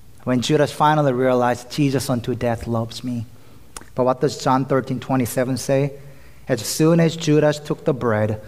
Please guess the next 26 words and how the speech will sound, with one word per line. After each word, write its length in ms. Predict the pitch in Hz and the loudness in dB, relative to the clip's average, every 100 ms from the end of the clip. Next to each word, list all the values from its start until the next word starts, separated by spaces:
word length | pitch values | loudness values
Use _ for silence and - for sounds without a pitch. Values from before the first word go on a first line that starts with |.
| - - | -18 -12
Satan 1000 | - - - - 143 139 139 - 110 104 - | -6 -4 -4 -4 0 0 -2 -4 -4 -4 -4
entered 480 | 117 110 - 107 | -4 -4 -8 -14
him." 400 | - 107 101 95 - - - - - - - - - - - - - | -10 -8 -6 -8 -12 -20 -20 -20 -20 -20 -20 -20 -20 -20 -20 -12 -2
After 420 | 123 127 - 127 | 0 0 -4 -4
all 520 | - 143 160 170 180 | 2 4 6 6 6
this 180 | 165 - - | 2 -2 2
opportunity, 960 | 139 135 131 - 131 120 107 107 104 - - - - - - | 4 4 -2 0 -2 0 0 0 -2 -10 -20 -20 -20 -20 -10
Judas 460 | - 131 123 117 | 0 2 2 0
turned 260 | - 135 123 | -6 -2 -2
his 140 | 110 | -2
back. 320 | - 110 107 - - - - | -6 -6 -6 -8 -20 -20 -4
When 120 | 139 | -2
somebody 560 | 135 - 196 208 220 220 | 0 2 4 4 4 6
loved 640 | 151 120 117 135 160 139 | 4 4 4 4 4 -2
you, 80 | 131 | -6
shows 380 | 110 - 156 139 | -6 0 0 2
unwavering 760 | 139 156 170 139 147 151 147 139 | 2 4 4 4 4 2 2 0
commitment 560 | - 113 123 151 151 - | -2 0 0 2 0 0
to 120 | 156 | 2
you, 360 | 151 165 170 - | 4 2 0 -8
you 160 | - 139 | -2 0
have 160 | 156 - | 0 -2
two 160 | - | -2
paths 380 | 165 - 147 - | -2 -2 -4 -4
to 100 | 120 | -10
choose. 460 | - - 127 - | -10 -8 -8 -10